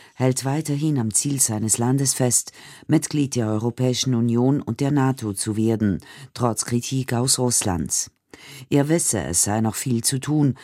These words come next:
seine Regierung wolle deshalb die Reformen umsetzen, sagte Bartadze nach einem Treffen mit der deutschen Kanzlerin Angela Merkel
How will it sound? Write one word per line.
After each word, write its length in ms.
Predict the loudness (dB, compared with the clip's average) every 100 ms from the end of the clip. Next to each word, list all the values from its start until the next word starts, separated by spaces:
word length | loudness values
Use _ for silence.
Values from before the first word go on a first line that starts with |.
| -20 -4
seine 320 | 2 4 4
Regierung 500 | 2 0 2 2 2
wolle 240 | 0 -2
deshalb 440 | -2 -2 -2 -2 -4
die 100 | -4
Reformen 540 | -4 -2 0 2 4
umsetzen, 680 | 4 2 2 0 0 2 0 -2 -20 -16 -2
sagte 380 | 0 0 -4
Bartadze 680 | -2 -2 -2 -2 -2 -2 -2
nach 200 | -2 -2
einem 240 | -4 -4
Treffen 420 | -4 -4 -4 -4 -4
mit 180 | -4
der 100 | -4
deutschen 440 | -2 -2 -2 -2 -2
Kanzlerin 580 | 0 0 0 0 0 0
Angela 360 | -2 -2 0
Merkel 480 | 2 0 0 0